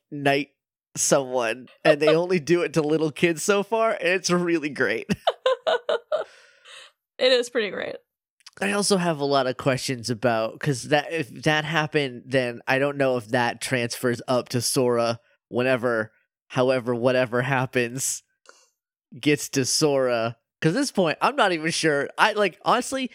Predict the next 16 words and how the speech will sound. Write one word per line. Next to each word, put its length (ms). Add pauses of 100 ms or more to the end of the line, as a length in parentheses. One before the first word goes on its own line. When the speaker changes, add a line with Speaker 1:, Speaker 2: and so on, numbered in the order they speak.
(140)
Speaker 1:
if 180
you 80
told 260
me 80
that, 240 (100)
that 200
Ven 280
and 120
Sora 440
are 160
not 340
related 500
in 160
any 300
way, 460 (240)
like, 340